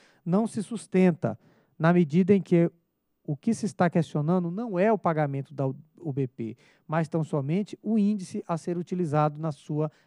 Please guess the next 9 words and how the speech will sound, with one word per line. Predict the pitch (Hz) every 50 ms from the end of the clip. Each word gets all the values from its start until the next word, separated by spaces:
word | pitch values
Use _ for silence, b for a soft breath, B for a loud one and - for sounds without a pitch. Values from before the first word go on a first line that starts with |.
| b b
atualização. | b 143 156 147 - 160 151 151 156 147 160 156 135 - - - 110 92 90 - - _ B B B B B B
E | 151
como | 143 - 208 220 226
o | 226
pagamento | - - 185 180 180 175 156 151 156 156 147 - 151
de | 131 143 165
U | 180
B | 165 151 170 165
P | 139 _ - 135 127 120 117